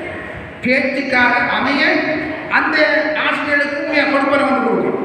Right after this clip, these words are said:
இருபத்தஞ்சு மில்லியன் இருக்குது. இரு-, அந்த இருபத்தஞ்சு மில்லியன் நான் இந்த அரசாங்கத்திலிருந்து எடுக்கப்பட்ட பணம் இல்லை. இந்த மண்ணிலிருந்து நினைப்பது குறுக்கம்படம் வந்து தொழிலாளர் வரைக்கும் நீங்கள்கிட்ட இங்கிருந்து எடுக்கப்பட்ட அந்த வரி, நாங்கள் உங்களிடம் இருந்து அகவிடப்பட்ட அந்த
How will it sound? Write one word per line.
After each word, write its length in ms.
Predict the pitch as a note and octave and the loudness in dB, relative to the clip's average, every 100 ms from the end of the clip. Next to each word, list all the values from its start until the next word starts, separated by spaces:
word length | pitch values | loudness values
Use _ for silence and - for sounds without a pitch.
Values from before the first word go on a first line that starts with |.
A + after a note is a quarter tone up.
| - F#3+ | -4 -2
இருபத்தஞ்சு 360 | B3 C4+ B3 A#3+ | 0 0 0 0
மில்லியன் 340 | C4 C#4+ C#4+ | 0 2 2
இருக்குது. 300 | C#4+ C#4 B3 - - - - - - A3+ | 2 2 2 2 0 -4 -6 -8 -6 -4
இரு-, 140 | A#3 A3+ | -2 0
அந்த 140 | A4+ D#4 | 0 2
இருபத்தஞ்சு 360 | D#4 D#4 D#4 D#4 | 2 4 4 4
மில்லியன் 260 | D#4 D4+ C#4 | 4 4 4
நான் 160 | C4+ C#4 | 4 2
இந்த 120 | B3+ A#3+ - - - - | 0 2 0 -2 -2 2
அரசாங்கத்திலிருந்து 640 | C4 C#4+ C#4 C#4 B3 B3 | 2 4 2 2 0 2
எடுக்கப்பட்ட 360 | B3 B3 B3 A#3+ A3 A#3 | 2 0 0 0 0 0
பணம் 240 | B3+ C#4 | 0 0
இல்லை. 160 | C#4+ - - - - | 0 0 0 -2 -4
இந்த 120 | B3+ C4 | -4 0
மண்ணிலிருந்து 400 | C4+ D4 D#4 D4 C#4+ | 0 2 2 4 4
நினைப்பது 360 | - C#4+ B3+ C#4 | 2 2 2 2
குறுக்கம்படம் 480 | C#4 D4 D4 C#4+ C#4 | 0 2 4 4 2
வந்து 260 | C4 C4+ C#4+ | 2 0 0
தொழிலாளர் 500 | C#4+ C#4 C4+ C4 B3+ | 0 2 2 2 0
வரைக்கும் 340 | C4+ B3+ B3 | -2 -2 -2
நீங்கள்கிட்ட 380 | C4 C4 D4 C#4 B3 | -2 0 2 2 2
இங்கிருந்து 320 | B3+ B3+ B3+ B3 B3 - A#3 | 0 0 0 0 -2 0 0
எடுக்கப்பட்ட 400 | - C#4+ C4 - | 0 0 -2 -2
அந்த 100 | - A#3+ | -2 0
வரி, 220 | C4+ C4+ D4 D4+ - | 0 0 -2 0 2
நாங்கள் 260 | A#3 - B3+ | 2 0 -2
உங்களிடம் 280 | C#4 C#4 | 0 0
இருந்து 180 | - A3+ | 0 0
அகவிடப்பட்ட 500 | A3+ C4+ C4 A#3+ A#3 | 0 0 0 0 -2
அந்த 100 | A3+ | -2